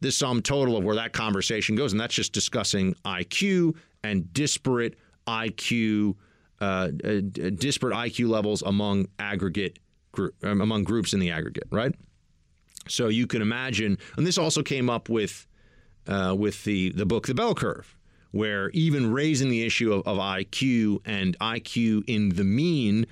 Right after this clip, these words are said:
for different groups, meaning the average for different groups, was,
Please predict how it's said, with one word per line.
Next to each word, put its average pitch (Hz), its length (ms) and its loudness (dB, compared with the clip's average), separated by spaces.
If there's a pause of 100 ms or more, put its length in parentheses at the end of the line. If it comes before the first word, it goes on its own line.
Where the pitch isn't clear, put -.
(180)
for 113 200 0
different 95 320 0
groups, 95 220 -2
meaning 196 140 2
the 202 160 0
average 120 420 -2
for 104 80 -2
different 92 300 0
groups, 92 280 0 (460)
was, 104 480 0